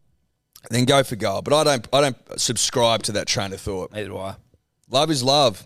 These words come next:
Speaker 1: and it transcends boundaries, all of 'em.
Speaker 2: I love things that are the other side of the world. Like, you don't have to be right next to me to love you, you know?
Speaker 1: Seriously, that'd be ridiculous in the extreme.
Speaker 2: You don't have to be right next to me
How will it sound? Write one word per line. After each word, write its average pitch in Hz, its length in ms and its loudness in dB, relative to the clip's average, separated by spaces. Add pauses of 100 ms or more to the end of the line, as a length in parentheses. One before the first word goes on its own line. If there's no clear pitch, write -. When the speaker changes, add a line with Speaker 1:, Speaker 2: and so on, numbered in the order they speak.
(100)
Speaker 1:
and 120 120 -4
it 107 80 -8
transcends 135 600 0
boundaries, 113 760 -2 (480)
all 123 220 0
of 104 80 -2
'em. 95 180 -6 (1080)
Speaker 2:
I 147 160 4
love 139 300 0
things 123 320 -4
that 113 80 -4
are 110 100 -6
the 107 60 0
other 110 140 -2
side 110 200 -2
of 107 80 -6
the 104 60 -8
world. 139 400 -2
Like, 123 200 2
you 156 60 -6
don't 156 120 2
have 139 120 2
to 135 80 -10
be 117 80 -10
right 113 280 2
next 110 240 -8
to 117 60 -10
me 110 100 -6
to 98 80 -8
love 107 260 0
you, 110 160 -6 (540)
you 107 100 -16
know? 135 240 -6
Speaker 1:
Seriously, 110 440 0
that'd 107 200 0
be 101 120 -2
ridiculous 92 880 -6
in 101 80 -6
the 98 80 -4
extreme. 95 480 -6 (420)
Speaker 2:
You 135 100 -12
don't 127 220 0
have 127 220 -4
to - 80 -12
be 120 120 -8
right 104 380 -4
next 104 280 -10
to - 100 -14
me 80 240 -20